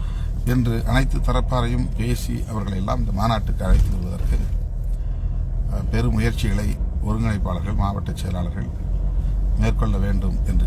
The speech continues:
கேட்டுக்கொள்கிறேன். இருபத்தி மூன்றாம் தேதி, இருபத்தி ரெண்டாம் தேதி மற்றும் இருபத்தி மூன்றாம் தேதி இரண்டு நாட்கள் நமது கட்சியிலிருந்து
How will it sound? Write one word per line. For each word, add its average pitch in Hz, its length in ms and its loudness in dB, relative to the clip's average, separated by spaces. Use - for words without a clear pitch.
கேட்டுக்கொள்கிறேன். - 680 0
இருபத்தி 135 440 2
மூன்றாம் 120 560 0
தேதி, 104 260 0
இருபத்தி - 360 2
ரெண்டாம் 113 380 2
தேதி 113 220 2
மற்றும் - 300 0
இருபத்தி - 320 0
மூன்றாம் 107 380 2
தேதி - 260 2
இரண்டு 117 240 2
நாட்கள் 113 360 0
நமது 101 220 4
கட்சியிலிருந்து 104 600 2